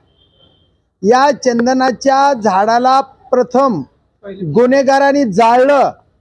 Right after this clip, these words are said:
आणि जाळून मग हे झाड तोडलं. असे गुन्हेगार,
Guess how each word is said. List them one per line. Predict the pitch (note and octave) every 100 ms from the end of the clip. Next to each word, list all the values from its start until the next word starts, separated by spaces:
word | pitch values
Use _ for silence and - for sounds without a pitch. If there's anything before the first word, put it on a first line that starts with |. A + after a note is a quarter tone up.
| _ _ _ _ _ _ _
आणि | G3+ B3+ A#3
जाळून | D#3+ G#3+ A3+ C4 C#4+
मग | B3 G#3+ C4 C#4
हे | B3 A#3 C4+
झाड | A3+ G#3 A#3+
तोडलं. | - A3+ F#3+ D3 A2+ _ _ _ - - _ _ _ _ _ _ - - - F3
असे | A3 A3+ C4 C4+ C#4
गुन्हेगार, | A3 A3+ B3 C4 C4+ C#4